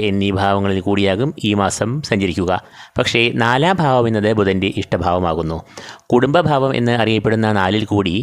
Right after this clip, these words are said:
ബുധൻ സഞ്ചരിക്കുമ്പോൾ അത് കുടുംബത്തിൽ ഐക്യം, ക്ഷേമം, സ്നേഹം, സമാധാനം എന്നിവയെ എല്ലാം നൽകും. കുടുംബാംഗങ്ങൾക്ക്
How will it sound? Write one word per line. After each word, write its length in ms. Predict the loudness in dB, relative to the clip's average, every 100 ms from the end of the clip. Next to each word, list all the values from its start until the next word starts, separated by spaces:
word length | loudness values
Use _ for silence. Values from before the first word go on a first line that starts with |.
| -2
ബുധൻ 240 | 0 2
സഞ്ചരിക്കുമ്പോൾ 640 | 0 0 -2 -2 0 2 0 -4 -18 -2
അത് 180 | 0 2 0
കുടുംബത്തിൽ 420 | 0 0 -2 -2 -2
ഐക്യം, 400 | -2 -2 -2 -2 -6
ക്ഷേമം, 540 | -6 -2 0 2 0 -4 -10
സ്നേഹം, 540 | -4 -2 -2 -2 -4 -4
സമാധാനം 680 | -4 0 0 -2 -2 -2 -4
എന്നിവയെ 400 | -4 0 0 0 0
എല്ലാം 260 | -2 -2
നൽകും. 300 | -2 -2 -4 -6 -14 -20 -18 -2
കുടുംബാംഗങ്ങൾക്ക് 760 | 0 2 2 0 -2 0 0